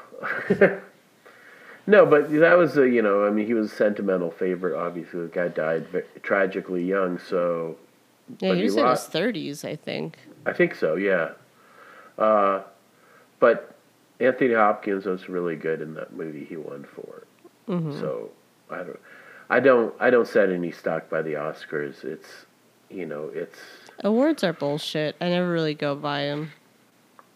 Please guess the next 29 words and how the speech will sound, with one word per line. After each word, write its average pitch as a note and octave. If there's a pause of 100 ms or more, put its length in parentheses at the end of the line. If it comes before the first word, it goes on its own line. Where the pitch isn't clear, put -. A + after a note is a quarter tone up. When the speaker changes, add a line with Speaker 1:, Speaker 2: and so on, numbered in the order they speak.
(1400)
Speaker 1:
It's B2
an C#3
industry C3+
circle F#2
jerk. F2
It's F#2+
them, F#2+
like, E2+
congratulating E2+
themselves D2
for -
various D#2
things, C#2
you E2+
know? E2+
<laughs> - (580)
Speaker 2:
The G#3
only B3+
Speaker 1:
Uh, B3
Speaker 2:
reason G3+
I D#3
ever E3+
like D#3 (100)
watching D#3+
it D#3+
is D#3 (520)
sometimes C4
I F#3+
just F#3